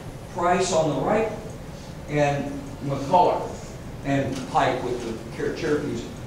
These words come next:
on the left. Now, Pike, under, under McCulloch, you have McIntosh, who's another able commander. I don't know where he's from, but he, he was considered to be a very able commander. Okay, so they began their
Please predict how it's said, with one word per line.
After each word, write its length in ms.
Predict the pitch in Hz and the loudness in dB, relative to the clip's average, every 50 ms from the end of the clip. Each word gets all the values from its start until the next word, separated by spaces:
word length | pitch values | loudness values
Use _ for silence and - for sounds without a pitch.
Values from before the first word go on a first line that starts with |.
| - | -6
on 160 | 123 127 123 | -6 -4 -2
the 60 | 123 135 | 0 2
left. 360 | 147 147 - - - - 117 | 2 4 4 2 2 -2 -2
Now, 220 | 117 113 110 - - - - - - - - | -2 -2 -2 -4 -6 -8 -10 -10 -12 -8 -2
Pike, 320 | 180 190 185 180 175 - | 2 4 4 4 4 4
under, 340 | 165 170 175 175 151 135 - - - - | 2 4 4 4 4 2 0 -4 -2 0
under 260 | 175 185 180 175 175 | 2 4 6 6 6
McCulloch, 560 | 147 143 - - 175 175 165 156 160 156 - | 6 4 2 2 2 4 4 4 4 4 2
you 60 | 143 | 0
have 380 | 131 135 131 127 - - - 135 | 0 2 2 2 2 0 0 2
McIntosh, 720 | 131 139 135 139 135 - - - - - - - - - - - - - - - - - - - - | 2 2 2 2 0 -2 -4 -4 -6 -6 -6 -8 -8 -10 -10 -10 -12 -12 -12 -12 -12 -12 -12 -10 -4
who's 200 | 170 165 147 147 | 2 4 4 6
another 560 | 156 143 151 165 170 170 156 143 143 139 139 135 | 6 6 6 8 8 8 8 8 6 6 4 4
able 360 | 139 156 175 175 170 170 165 | 4 4 6 6 4 4 4
commander. 460 | 170 175 180 208 214 - - - - - - - | 4 2 2 4 2 2 0 -2 -4 -6 -6 -4
I 100 | - 135 | -2 0
don't 180 | 143 147 147 147 | 0 0 2 2
know 120 | 143 139 | 2 2
where 200 | - 143 - - | 4 2 2 2
he's 220 | 135 135 127 131 - | 2 0 0 -2 -2
from, 320 | 135 - 135 131 131 127 | 0 0 0 2 0 0
but 160 | 113 - - 123 123 | 0 -2 -2 -2 -2
he, 140 | 131 131 123 | -2 -2 -2
he 420 | - - 127 131 143 131 123 120 | -2 -4 -6 -4 -4 -4 -2 -2
was 120 | 117 - - 120 120 - | -4 -2 -2 -4 -4 -2
considered 320 | 147 139 - 147 143 131 | -4 -4 -2 -2 -4 -4
to 60 | 120 123 | -4 -2
be 120 | 123 123 | -2 -2
a 40 | 117 | 0
very 260 | 120 120 120 117 120 | 0 2 2 2 2
able 240 | 123 117 117 113 - | 0 0 -2 -2 -2
commander. 400 | - 143 160 - - - - - - - - - - - - - - - 175 | -4 -4 -2 -2 -2 -2 -4 -4 -6 -8 -10 -10 -10 -10 -10 -10 -6 0 2
Okay, 240 | 185 185 - - | 2 4 4 2
so 220 | - - - - - | 0 2 2 0 2
they 140 | - 135 - | 2 0 0
began 560 | - 151 143 139 - 196 220 233 233 226 196 | 0 0 -2 2 4 4 6 6 6 6 4
their 140 | - 175 | 4 4